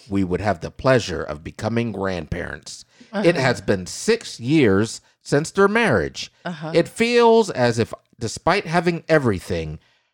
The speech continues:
Speaker 1: we have nothing.
Speaker 2: Uh-huh.
Speaker 1: The court accepted their petition and scheduled it for a hearing.
Speaker 2: Uh-huh.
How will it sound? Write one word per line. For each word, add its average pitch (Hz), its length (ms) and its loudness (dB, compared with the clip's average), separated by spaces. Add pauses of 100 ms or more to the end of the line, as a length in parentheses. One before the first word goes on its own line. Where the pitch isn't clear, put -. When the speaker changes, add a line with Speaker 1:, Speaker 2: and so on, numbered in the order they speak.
(140)
Speaker 1:
we 127 360 2
have 110 420 2
nothing. 90 640 -6 (320)
Speaker 2:
Uh-huh. 147 340 -14 (320)
Speaker 1:
The 123 100 2
court 220 560 4
accepted 131 600 -2
their 254 120 4
petition 131 560 -2
and 104 200 -8
scheduled 160 480 0
it 170 100 0
for 147 220 0
a 139 80 0
hearing. 80 580 -2 (420)
Speaker 2:
Uh-huh. 165 420 -8